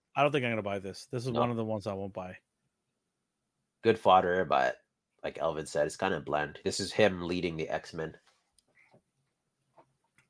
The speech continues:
Speaker 2: I don't know why that means you need a stupider costume, but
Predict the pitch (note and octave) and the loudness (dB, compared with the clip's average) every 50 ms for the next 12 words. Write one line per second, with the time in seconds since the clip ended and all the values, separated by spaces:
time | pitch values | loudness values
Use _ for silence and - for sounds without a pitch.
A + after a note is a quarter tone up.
0 | _ _ _ _ _ _ _ _ _ _ _ _ _ F2+ F2+ E2+ E2+ F2 F2 E2+ | _ _ _ _ _ _ _ _ _ _ _ _ _ -2 -2 -2 0 0 2 2
1 | E2 E2 E2 D#2+ E2 D2+ D2+ E2 D#2+ D2+ D#2+ D#2 D#2 D#2 D2+ D2+ - - - - | 4 4 4 2 0 -4 -4 -6 -8 -8 -8 -8 -6 -6 -6 -6 -8 -10 -12 -10
2 | - D2+ D2 - - D#2+ D#2 - - - D#2 E2 F#2+ G2 F2 - - - | -8 -8 -8 -2 0 0 0 0 -2 -8 -8 -8 -4 -2 -2 -2 -2 -6